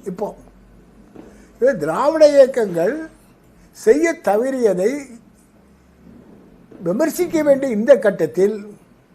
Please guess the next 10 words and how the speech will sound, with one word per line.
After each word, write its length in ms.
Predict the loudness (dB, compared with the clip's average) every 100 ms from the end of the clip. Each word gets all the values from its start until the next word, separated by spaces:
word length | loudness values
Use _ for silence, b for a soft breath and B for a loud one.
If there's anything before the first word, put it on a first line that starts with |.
| _ _ -20 -20 _ _ _ b b b b
அது 180 | -2 0 6
ஏதோ 260 | 6 8 6
அந்த 180 | 6 4
பார்-, 320 | 2 -4 -4
வளர்ப்பதாக 600 | -2 -2 0 2 2 2
கூறுவது 500 | 2 2 2 2 4 4 2 -2 -18 -20 _ _ b b b -8
சற்றும் 420 | -2 -2 -2 -4
பொருந்தாது. 540 | -4 -6 -6 -8 -10 -20 _ _ _ b b b b b
கம்யூனிஸ்டுகள் 720 | -8 -4 -2 -2 0 0 2 2
தான் 260 | 0 -2